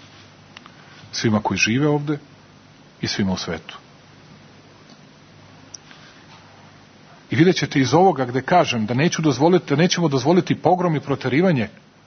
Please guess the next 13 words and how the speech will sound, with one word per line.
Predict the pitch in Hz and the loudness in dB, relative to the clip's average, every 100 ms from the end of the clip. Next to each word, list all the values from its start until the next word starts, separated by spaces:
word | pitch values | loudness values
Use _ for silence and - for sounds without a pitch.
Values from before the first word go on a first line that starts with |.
| _ _ _ _ - | _ _ _ _ -8
lažovi, | 110 131 123 160 175 127 - - - | -2 0 2 2 2 0 -8 -12 -2
uvek | 175 165 - | 2 2 2
isti, | 180 - - - - - | 0 0 -6 -14 -16 -6
potaknuti | - 151 170 - 143 147 | -2 0 -2 -4 -4 0
ovima | 151 147 | 2 2
odavde, | 135 131 147 147 | 2 2 2 0
će | - | -4
da | 123 | -6
kažu | - 143 | -2 -2
kako | 127 135 135 | -2 -4 -2
mi | 135 | -2
nekome | 135 135 135 | -2 -2 -4
pretimo, | - 135 110 98 85 | -2 -4 -4 -6 -10